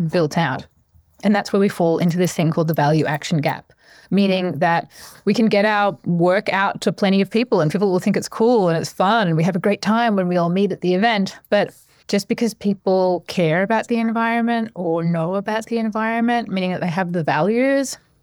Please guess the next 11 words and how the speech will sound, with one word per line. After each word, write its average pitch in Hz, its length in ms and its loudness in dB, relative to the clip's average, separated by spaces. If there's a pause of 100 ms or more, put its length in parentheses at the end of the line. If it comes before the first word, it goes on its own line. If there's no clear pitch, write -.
(280)
they 185 80 2
don't 202 140 2
actually 190 300 -2
take 170 340 -2
the 156 100 -2
action, - 500 -4 (180)
hence - 360 -4
the - 80 -4
term 151 460 -4
value 143 420 -2 (280)
action 143 460 -4